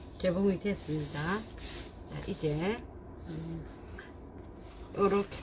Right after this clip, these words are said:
드셔서 한 장만, 한 장만 요 라인을 따라서 다시 한번 재봉을 해줄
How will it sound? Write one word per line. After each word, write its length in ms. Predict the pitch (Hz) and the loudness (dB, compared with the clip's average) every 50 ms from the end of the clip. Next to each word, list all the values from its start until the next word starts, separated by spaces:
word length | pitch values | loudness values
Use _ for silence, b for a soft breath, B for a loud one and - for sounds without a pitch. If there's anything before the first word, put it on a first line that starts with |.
| - | 0
드셔서 380 | 196 165 - 214 214 - - 175 156 - - - - - - | 0 2 2 2 0 0 0 -2 -2 -4 -8 -10 -10 -2 2
한 260 | - 233 226 233 240 | 4 8 10 10 10
장만, 400 | 240 277 285 277 277 277 247 220 - - - - - - - - - - - - - - - - | 10 10 10 12 12 10 8 6 2 0 -6 -10 -10 -10 -10 -10 -10 -10 -10 -10 -10 -10 -10 -2
한 240 | - 214 214 202 202 | 2 6 6 6 8
장만 800 | 180 226 226 226 214 185 165 156 147 151 165 180 208 233 262 - - - - - - - - - - - - - - - - - - - - - - - - - - - - - - - - - - - - - - - - - - - - - - - B B B B B B B B - - - | 8 8 8 8 8 8 6 6 6 6 8 8 6 6 4 -2 -8 -12 -12 -12 -12 -10 -10 -10 -10 -12 -12 -12 -12 -12 -12 -12 -10 -10 -10 -10 -10 -12 -12 -12 -12 -12 -12 -12 -10 -10 -8 -8 -8 -10 -10 -10 -8 -8 -8 -8 -10 -10 -10 -10 -10 -10 B B B B B B B B -6 6 10
요 160 | 208 214 214 | 12 12 12
라인을 440 | 196 190 180 196 220 214 202 175 - | 12 12 12 12 10 10 8 8 6
따라서 800 | - 185 180 180 160 160 - - 160 160 165 175 202 233 247 262 - - - - - | 4 4 4 4 4 4 2 2 2 4 4 4 2 2 0 -4 -6 -8 -8 -4 0
다시 540 | 180 180 170 - - - 156 165 180 208 220 - - - - - 165 | 0 2 2 0 0 2 2 2 2 0 -2 -6 -10 -10 -8 -4 -4
한번 500 | 165 160 165 165 156 156 165 185 220 254 269 - - - - - - - - - - - - - - - | -2 0 0 2 2 2 2 2 0 0 -2 -8 -8 -10 -10 -8 -8 -8 -8 -8 -8 -8 -8 -8 -4 2
재봉을 340 | 190 175 170 185 185 170 151 | 2 4 4 4 2 2 2
해줄 180 | 170 160 151 | 0 -2 -2